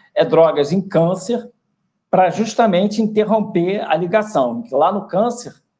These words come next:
é bom você tirar a hexoquinase do lugar. Então, tem uma droga chamada imatinib, que é um anticorpo desses aí, o, algum desses, umas drogas dessas, que eu esqueci o nome, que ele vai lá e tira a hexoquinase,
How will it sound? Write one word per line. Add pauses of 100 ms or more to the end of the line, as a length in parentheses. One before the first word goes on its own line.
(360)
é
bom
você
tirar
a
hexoquinase
do
lugar.
Então,
tem
uma
droga
chamada (680)
imatinib, (520)
que
é
um
anticorpo
desses
aí,
o, (580)
algum
desses, (240)
umas
drogas
dessas,
que
eu
esqueci
o
nome,
que
ele
vai
lá
e
tira
a
hexoquinase,